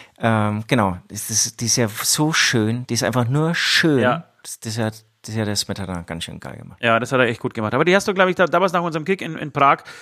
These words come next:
Speaker 2: ähm, schon drauf geballert. Du, ich hab heut-, ich hab heute ein paar Songs mehr, ja. Also entsch-, entschuldige bitte, ähm, das ist zwei, drei Sekunden. Ich mach, ich mach's noch ganz kurz. Ich hab zu, äh,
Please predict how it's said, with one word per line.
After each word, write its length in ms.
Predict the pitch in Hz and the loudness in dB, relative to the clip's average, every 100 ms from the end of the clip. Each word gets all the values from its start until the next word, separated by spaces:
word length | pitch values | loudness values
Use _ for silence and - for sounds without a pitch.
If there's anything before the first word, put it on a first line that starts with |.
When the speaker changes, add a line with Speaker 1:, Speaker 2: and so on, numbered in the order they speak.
| - - | -20 -6
Speaker 2:
ähm, 300 | 127 120 107 - | 0 0 0 -8
schon 220 | 117 117 | -8 -2
drauf 160 | 120 - | -2 -4
geballert. 500 | 107 - 107 104 - - - | -8 -6 -2 -2 -4 -18 -4
Du, 120 | - 254 | 0 2
ich 140 | 247 | 2
hab 80 | 240 | 4
heut-, 160 | 247 | 2
ich 100 | 196 | 2
hab 80 | 233 | 2
heute 120 | 240 | 4
ein 20 | 226 | 2
paar 80 | |
Songs 280 | 220 233 202 | 0 0 -2
mehr, 220 | 202 220 | 0 2
ja. 220 | 160 135 160 | 4 4 2
Also 180 | 160 | 2
entsch-, 240 | 175 170 - | -2 -2 -4
entschuldige 400 | 175 202 196 185 | -2 0 0 0
bitte, 280 | 180 190 185 - - - | 2 2 -2 -12 -18 -2
ähm, 180 | 151 156 | 0 0
das 120 | 151 | 0
ist 300 | 156 151 - | -2 -2 -4
zwei, 160 | - 180 | 0 0
drei 100 | 175 | 0
Sekunden. 300 | - 185 180 | -2 -6 -4
Ich 140 | 170 165 | -6 -2
mach, 100 | 202 | -2
ich 60 | |
mach's 160 | 214 214 | 0 0
noch 100 | 220 | 0
ganz 180 | 190 - | -2 0
kurz. 220 | 139 - - - - | 0 0 -12 -14 -6
Ich 160 | 180 - | 0 0
hab 140 | - | 0
zu, 120 | 214 | -2
äh, 180 | - 175 | 0 -4